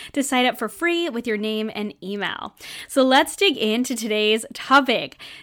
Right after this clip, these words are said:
Today, we are digging into the second day of the second part of our ten-day habits restart method. So we're talking what methods, routines, and rituals you are gonna put in place to make the habits you're creating actually happen.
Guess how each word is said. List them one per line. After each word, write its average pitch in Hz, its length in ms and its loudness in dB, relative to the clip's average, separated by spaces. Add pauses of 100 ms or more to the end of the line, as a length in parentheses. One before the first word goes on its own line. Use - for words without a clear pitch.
Today, 294 580 2
we 269 200 2
are 247 140 0
digging 262 400 2
into 220 200 -2
the 202 120 -4
second 277 480 -2
day 180 340 -2
of 185 140 -6
the 202 100 -6
second 392 400 0
part 302 340 4
of 254 140 4
our 247 100 8
ten-day 247 420 4
habits 214 340 0
restart 208 680 0
method. 214 600 -4 (400)
So 247 160 -2
we're 320 160 2
talking 226 380 -4
what 202 300 -6
methods, 262 680 -2
routines, 311 680 -2
and 202 320 -6
rituals 233 720 -2
you 240 180 2
are 370 100 2
gonna 415 160 2
put 254 220 -2
in 214 140 -6
place 302 560 -4
to 247 140 -4
make 233 500 -2
the 311 100 -2
habits 208 560 -2
you're 190 460 -6
creating 185 560 -6
actually 262 460 -4
happen. 262 500 0